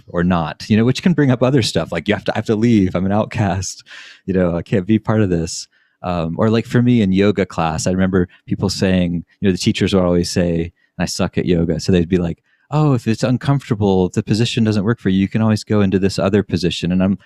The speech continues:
like, I'm like, "No, I'm not gonna do that. I'm not gonna be the one person who's, like, going into this, like, <laughs> into child's pose while everyone else is in downward dog." So there's social pressure, you know, to, to, to, to participate. And I, and I get that's a real thing.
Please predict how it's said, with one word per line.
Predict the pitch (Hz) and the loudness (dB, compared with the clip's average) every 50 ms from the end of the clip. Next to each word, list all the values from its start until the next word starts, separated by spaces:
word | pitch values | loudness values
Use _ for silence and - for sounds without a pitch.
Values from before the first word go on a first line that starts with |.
| _ _ - | _ _ -8
like, | 135 - | -6 -4
I'm | 143 147 | -2 0
like, | 160 135 127 | 0 0 2
"No, | 156 180 190 | 2 2 4
I'm | 190 | 4
not | 196 185 - | 2 2 2
gonna | - 107 | 0 0
do | 92 - 101 95 | 0 0 0 0
that. | 90 92 101 139 160 - _ _ _ _ _ _ - | 2 2 0 0 -2 -4 _ _ _ _ _ _ -4
I'm | 139 | -2
not | 156 156 | -2 0
gonna | - 151 135 127 | 2 0 0 2
be | 131 127 | 2 4
the | 120 117 | 4 4
one | 110 104 107 107 104 98 | 4 4 4 2 2 2
person | 113 107 104 101 - - 131 127 | 2 2 0 0 2 2 2 4
who's, | 120 113 104 101 | 4 4 2 2
like, | 98 90 | 0 -2
going | 90 101 98 101 101 98 | 0 0 2 2 4 2
into | 98 95 95 90 | 2 2 2 2
this, | 92 95 - - - | 0 -2 -4 -2 -2
like, | 101 101 107 - - - - | 0 0 0 0 -2 -6 -4
<laughs> | 185 151 | 0 2
into | 117 101 | 2 2
child's | 92 - - 104 101 107 104 - - | 2 0 -2 0 0 0 -2 -4 -2
pose | - 113 107 110 104 | 0 2 2 2 2
while | 107 98 95 | 0 0 0
everyone | 92 90 104 - 131 104 | 0 2 2 2 2 2
else | 98 92 - - - | 2 0 -2 -2 -2
is | 117 107 - 139 | -2 0 2 2
in | 123 95 | 2 2
downward | - 90 139 127 117 95 120 110 92 | 2 2 2 2 0 0 0 -2 -4
dog." | - 85 87 101 120 139 - _ _ - - - - - - _ - | -6 -6 -4 -4 -4 -6 -6 _ _ -20 -20 -20 -18 -20 -20 _ -6
So | - - 143 | 0 0 2
there's | 131 139 135 - | 2 2 0 0
social | - 170 147 135 - 135 113 | 0 0 0 0 0 -4 -4
pressure, | - - 175 220 202 - - 104 82 76 - 90 - | -2 -2 -2 -2 -2 -2 -2 -4 -4 -4 -8 -12 -8
you | - 104 | -6 -4
know, | 92 95 98 | -2 -2 -2
to, | 107 - - 110 - | -2 -4 -6 -8 -8
to, | _ - - 104 92 | _ -6 -6 -6 -6
to, | - - 107 98 90 _ | -4 -6 -8 -8 -8 _
to | - - 101 | -8 -10 -10
participate. | - - 95 - 156 170 - - - - - 80 78 80 - | -8 -8 -4 -2 -2 -4 -4 -6 -8 -4 -4 -4 -4 -4 -4
And | - 107 98 | -4 -2 -2
I, | 104 107 | 0 -2
and | 101 95 107 110 | -2 -2 -2 -2
I | 113 | 0
get | 131 143 - | -2 -2 -2
that's | - 117 - - | -2 -6 -4 -4
a | 110 | -4
real | 101 92 90 90 | -2 -2 -4 -4
thing. | _ - 123 120 95 82 | _ -6 -6 -6 -6 -6